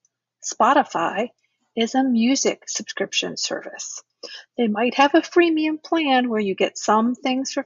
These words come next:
free, but they all require you to sign up and pay. Today, we're gonna be using N C Wise Owl, and we're going to be using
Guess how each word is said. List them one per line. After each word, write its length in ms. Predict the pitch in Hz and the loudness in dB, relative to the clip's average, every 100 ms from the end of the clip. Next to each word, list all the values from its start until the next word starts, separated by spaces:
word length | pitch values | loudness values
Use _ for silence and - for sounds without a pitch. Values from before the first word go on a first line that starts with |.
| - | -2
free, 320 | 294 262 247 - - _ | 0 0 -4 -12 -20 _
but 120 | 220 - | -4 0
they 120 | 220 | 0
all 260 | - 196 202 | 0 -4 0
require 460 | 262 - 226 214 | -2 0 0 0
you 260 | 202 208 208 - | 0 0 -2 -4
to 140 | 240 | -6
sign 380 | - 196 185 175 | -2 -2 -2 -2
up 220 | 214 - - _ _ _ - - _ - | 0 -2 -4 _ _ _ -20 -20 _ 0
and 200 | 214 202 | 2 2
pay. 400 | - - - - _ _ _ _ _ - _ - - _ _ - | -2 -4 -6 -8 _ _ _ _ _ -20 _ -20 -20 _ _ -8
Today, 640 | - 208 240 302 254 233 | -4 2 6 6 4 0
we're 200 | 226 277 | 2 4
gonna 200 | 311 294 | 4 0
be 120 | 247 | 0
using 420 | 220 208 208 226 214 | 0 2 0 -2 -2
N 180 | 214 | -2
C 220 | 196 220 208 | -4 -6 -4
Wise 380 | 185 254 269 | 2 2 2
Owl, 420 | 202 202 202 196 - | 0 0 0 -2 -4
and 160 | 220 196 | -4 0
we're 160 | 226 294 | 0 2
going 300 | 330 311 302 | 0 0 -2
to 160 | 294 | -4
be 180 | - 277 | -2 -2
using 580 | 214 220 226 220 220 | -2 -4 0 0 0